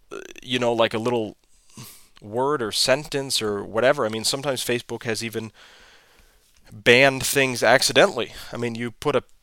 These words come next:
picture or something and they think it's a picture that it's not or something. I mean, there's been so many false alarms and stuff on Facebook, but I'm just painting a picture here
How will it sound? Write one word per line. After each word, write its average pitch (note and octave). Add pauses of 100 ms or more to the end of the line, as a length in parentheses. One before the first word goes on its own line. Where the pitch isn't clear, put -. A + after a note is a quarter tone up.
(720)
picture A2+
or G2+
something G2
and G#2
they G#2+
think D3
it's - (320)
a B2
picture C#3
that A#2
it's A2+
not A2+
or D#2
something. F2+
I G2+
mean, G#2+
there's G#2+
been A#2+
so -
many A#2+
false -
alarms A2+
and C3+
stuff -
on A2
Facebook, C#3+
but -
I'm E3
just -
painting C#3+
a G2+
picture C#3
here F#2